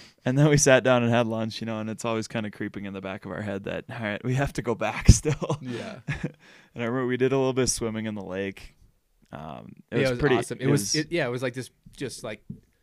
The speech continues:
Speaker 2: blue Gatorade colored lake with, like, intense mountains. I mean, we got up, I mean, I think, I think we were up to, like, nine, eight, nine thousand feet up there.
Speaker 1: Yeah, I can't remember
Speaker 2: So
Speaker 1: exactly,
Speaker 2: really
Speaker 1: but
Speaker 2: high up there, crystal clear water. We're swimming, got the drone flying around.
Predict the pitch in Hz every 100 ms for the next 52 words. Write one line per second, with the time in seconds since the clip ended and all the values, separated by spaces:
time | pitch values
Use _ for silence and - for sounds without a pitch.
0 | _ _ - 151 170 143 127 131 131 127
1 | 123 - 123 117 110 107 117 113 110 -
2 | 113 117 101 - _ _ - 127 - 135
3 | 123 123 113 117 117 117 117 123 143 160
4 | 139 - - 120 110 107 - - 196 -
5 | 123 123 175 214 135 135 147 120 107 110
6 | 107 113 117 127 131 120 113 110 107 -
7 | 113 - 131 - 151 170 - 202 127 92
8 | 87 104 104 - 131 147 165 147 117 110
9 | 110 117 110 - 160 151 147 - 135 113
10 | 107 107 110 110 113 - 143 139 131 127
11 | 131 _ - 127 113 123 123 120 - 127
12 | 123 117 120 117 117 113 113